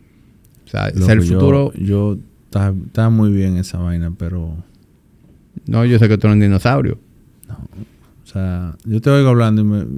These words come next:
Speaker 2: y me quiero dar un tiro ahora mismo. ¿Dónde pasó? Eh, dónde? Eh, ah.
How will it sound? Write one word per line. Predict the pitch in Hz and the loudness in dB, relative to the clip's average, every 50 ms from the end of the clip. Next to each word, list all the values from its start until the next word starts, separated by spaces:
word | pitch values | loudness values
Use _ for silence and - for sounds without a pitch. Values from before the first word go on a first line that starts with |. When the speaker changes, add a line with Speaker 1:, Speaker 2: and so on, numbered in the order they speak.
| 76 | -6
Speaker 2:
y | 101 101 98 80 67 | -4 -4 -4 -4 -4
me | 95 101 101 101 | -2 -2 -2 -2
quiero | 107 107 107 110 107 110 107 - - _ _ _ _ _ _ | -2 -2 -2 -2 -4 -6 -10 -18 -20 _ _ _ _ _ _
dar | - 107 107 | -4 -2 -2
un | 107 101 | -2 -2
tiro | - 95 95 95 | -2 -4 -4 -4
ahora | 90 92 90 | -6 -6 -6
mismo. | 92 90 87 80 - - - - _ _ _ _ _ _ _ _ _ _ _ _ _ _ _ _ - - - - 92 87 92 - - | -6 -6 -8 -8 -12 -14 -18 -20 _ _ _ _ _ _ _ _ _ _ _ _ _ _ _ _ -20 -20 -20 -20 -20 -20 -18 -10 -4
¿Dónde | - 113 120 131 131 | -2 0 0 0 -2
pasó? | - 135 120 110 - - 120 113 113 110 110 107 104 101 101 95 - - - 67 - - | -2 -2 -4 -2 -2 -2 -2 0 0 0 0 0 -2 -2 -4 -6 -8 -10 -12 -12 -12 -10
Eh, | 101 | -8
dónde? | 104 104 110 110 73 76 - - - - _ _ - _ _ _ _ _ - | -6 -4 -4 -6 -6 -10 -16 -20 -20 -20 _ _ -20 _ _ _ _ _ -20
Eh, | - - _ - | -20 -18 _ -8
ah. | - 110 | -8 -8